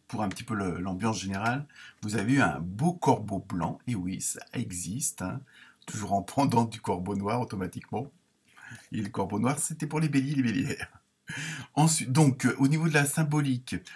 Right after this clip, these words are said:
là, on reste, comment dire, dans quelque chose où vous allez, euh, trouver, bon, pour certains, certains d'entre vous, et j'espère le maximum,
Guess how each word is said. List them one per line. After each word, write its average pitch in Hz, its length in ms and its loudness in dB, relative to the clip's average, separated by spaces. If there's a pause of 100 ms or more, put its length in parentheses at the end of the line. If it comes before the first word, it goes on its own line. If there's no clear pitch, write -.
(120)
là, 143 360 6
on 123 100 6
reste, 143 200 2
comment 120 240 4
dire, 131 180 2
dans 98 680 0 (2250)
quelque 147 260 2
chose 156 240 2
où 156 260 4
vous 147 100 4
allez, 160 300 8
euh, 151 100 6
trouver, 160 520 2
bon, 143 240 0
pour 131 160 -6
certains, 143 360 -2
certains 131 260 2
d'entre 120 400 4
vous, 139 180 4
et 131 40 6
j'espère 117 280 0
le 113 60 2
maximum, 113 440 0